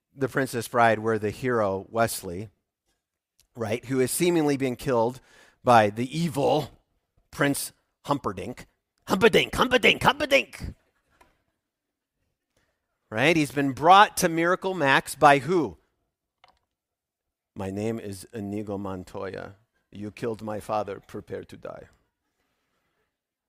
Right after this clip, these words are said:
So Inigo brings the seemingly dead Wesley to Miracle Max. And Miracle Max wants to know why he must bring Wesley back to life. And so he says, "What?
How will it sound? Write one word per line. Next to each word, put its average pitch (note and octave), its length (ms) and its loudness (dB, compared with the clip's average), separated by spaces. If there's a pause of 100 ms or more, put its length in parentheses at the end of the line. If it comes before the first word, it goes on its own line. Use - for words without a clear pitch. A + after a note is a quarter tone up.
(560)
So C3+ 320 -4 (180)
Inigo C#3+ 400 2
brings A#2 680 -4 (680)
the G#2+ 80 -14
seemingly C3 400 -2
dead A#2 200 0
Wesley G#2 560 -6
to - 120 -10
Miracle F#2+ 520 -10 (420)
Max. F#3 640 -4 (340)
And C#3 140 0
Miracle C#3+ 340 2
Max C3+ 360 0
wants C#3+ 240 -4
to E3 100 -4
know D#3+ 160 0
why G#3 400 6
he F#3 300 -2
must D3 400 2
bring B2 580 0
Wesley B2 480 0
back A2 500 0
to D3 140 -2
life. D#3 420 2 (280)
And E3 120 2
so F#3 160 4
he F#3 160 0
says, G#3 320 6
"What? G#3+ 320 6